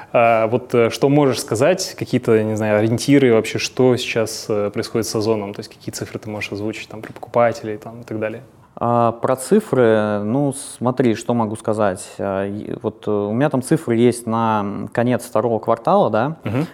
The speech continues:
Speaker 2: этого года. Вот. Озон, э, очень активно растет, причем там какую метрику не бери, ну, вот мы щас там в основном бизнесовые посмотрим, да, вот, э, на конец второго квартала по заказам мы выросли на сто восемьдесят процентов год к году,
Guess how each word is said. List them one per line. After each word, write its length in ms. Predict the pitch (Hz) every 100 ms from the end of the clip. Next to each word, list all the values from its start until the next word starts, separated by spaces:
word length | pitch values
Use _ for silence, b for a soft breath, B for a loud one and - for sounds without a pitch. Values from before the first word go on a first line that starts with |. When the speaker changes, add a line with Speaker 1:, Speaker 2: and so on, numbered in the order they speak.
| B
Speaker 2:
этого 300 | 113 - 110
года. 460 | 113 110 98 98 - B B B
Вот. 380 | - 110 98 -
Озон, 420 | 104 123 165 151 123
э, 500 | 113 104 101 101 -
очень 320 | 120 - 123
активно 320 | 117 135 110
растет, 540 | 104 110 - 104 -
причем 360 | - 101 - 107
там 580 | 101 104 104 104 104 95
какую 300 | - 120 131
метрику 380 | 120 123 113 113
не 100 | 113
бери, 380 | 113 127 190 220 - _ -
ну, 100 | 117
вот 140 | 98
мы 100 | 110
щас 160 | - -
там 160 | 110
в 40 | 107
основном 380 | - 113 110
бизнесовые 540 | 104 110 117 127 107 98
посмотрим, 540 | 104 - 110 98 107
да, 140 | 107 147
вот, 300 | 117 - -
э, 240 | 104 95 - B B B B -
на 160 | 117
конец 240 | 120 127 135
второго 340 | - 135 127
квартала 460 | 117 120 117 131 110
по 500 | 104 120 120 120 110
заказам 400 | 113 135 117 107
мы 100 | 110
выросли 380 | 117 110 107 104
на 100 | 104
сто 140 | -
восемьдесят 280 | 117 117 120
процентов 580 | 113 107 180 226 170 - - -
год 220 | 120 123
к 40 |
году, 380 | 117 117 107 101